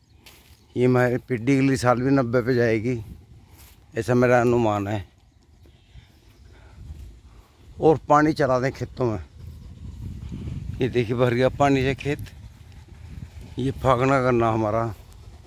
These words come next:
इसमें छोल आएगी। अभी पेडी चल रही है हमारी, पेडी में वजन घटने लगा। इसमें छोल आएगी भाइयों अगले महीने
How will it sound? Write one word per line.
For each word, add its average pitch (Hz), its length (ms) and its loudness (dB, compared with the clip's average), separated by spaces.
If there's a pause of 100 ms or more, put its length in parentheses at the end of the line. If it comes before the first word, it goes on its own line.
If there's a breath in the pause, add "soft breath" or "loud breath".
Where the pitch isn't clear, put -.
(720)
इसमें 139 640 4 (300)
छोल 139 280 0
आएगी। 131 600 2 (840 loud breath)
अभी 135 160 0
पेडी 143 360 2
चल 127 200 2
रही 131 100 2
है 135 60 4
हमारी, 135 300 2 (140)
पेडी 131 260 0
में 143 160 4
वजन 143 320 2
घटने 127 300 2
लगा। 120 280 2 (1900)
इसमें 135 300 2
छोल 139 260 2
आएगी 139 300 4
भाइयों 127 460 0 (1120)
अगले 151 360 6
महीने 123 380 2